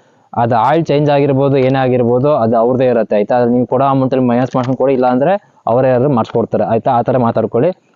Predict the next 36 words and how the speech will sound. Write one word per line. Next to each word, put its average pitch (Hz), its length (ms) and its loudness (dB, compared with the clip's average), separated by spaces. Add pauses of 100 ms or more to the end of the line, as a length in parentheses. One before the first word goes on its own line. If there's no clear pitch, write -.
ಇನ್ನೊಂದು 160 260 0
ಏನಪ್ಪ 147 260 -2
ಅಂತಂದ್ರೆ, 143 440 0
ಆಕ್ಸಿಡೆಂಟ್, 131 420 0
ಗಾಡಿ 151 240 2
ಏನಾದ್ರು 143 400 2
ಅನಾವಶ್ಯಕವಾಗಿ 131 640 0
ಆಕ್ಸಿಡೆಂಟ್ 120 440 0
ಆಯ್ತು 117 280 0
ಅಂತಂದ್ರೆ 110 540 0
ಇನ್ಶೂರೆನ್ಸ್‌ನ 147 640 -2
ಕ್ಲೈಮ್ 131 300 -2
ಮಾಡ್ಕೊಳ್ಬೇಕಾಗತ್ತೆ. 110 680 0
ಗಾಡಿ 123 220 0
ಓನರ್, 131 280 0
ಗಾಡಿಗಳಿಗೆ 131 640 0
ಇನ್ಶೂರೆನ್ಸ್ 127 480 -2
ಇರುತ್ತೆ. 120 600 -4 (220)
ಗಾಡಿ 147 280 0
ಏನಾದ್ರು 143 640 0
ಅಕಸ್ಮಾತ್ 131 380 -2
ಏನಾದ್ರು 131 380 0
ಹೆಚ್ಚು, - 500 -8
ಹೆಚ್ಚು 123 360 -2
ಕಮ್ಮಿ 135 220 -2
ಆಕ್ಸಿಡೆಂಟ್ 127 420 -2
ಆಗಿ 123 300 0 (720)
ತುಂಬ 156 200 0
ದೊಡ್ಡದಾಗಿ 139 380 0
ಏನು 135 80 0
ಡ್ಯಾಮೇಜ್ 127 340 0
ಆಯ್ತು, 120 260 0
ಏನೋ 120 200 0
ಆಯ್ತು 117 300 0
ಅಂತ 113 140 0
ಅಂದಾಗ, 104 320 0